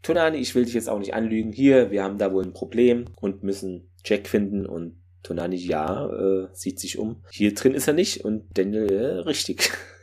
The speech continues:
<laughs> Und wir springen wieder ins, ja, S G C Krankenhaus, in Anführungszeichen.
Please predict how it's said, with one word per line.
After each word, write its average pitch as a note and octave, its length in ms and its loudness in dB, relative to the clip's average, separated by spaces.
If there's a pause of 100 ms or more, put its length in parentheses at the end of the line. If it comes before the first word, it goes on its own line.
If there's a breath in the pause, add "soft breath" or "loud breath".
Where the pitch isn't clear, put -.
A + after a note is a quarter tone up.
<laughs> - 200 -4
Und C3 180 -2
wir A2+ 80 0
springen G2+ 640 -2
wieder F#2+ 360 2
ins, F2 840 -12
ja, D#2+ 200 -10 (120)
S - 240 0
G G2 160 -8
C F#2 300 -4
Krankenhaus, - 1120 -4
in D#2 120 -10
Anführungszeichen. - 840 -12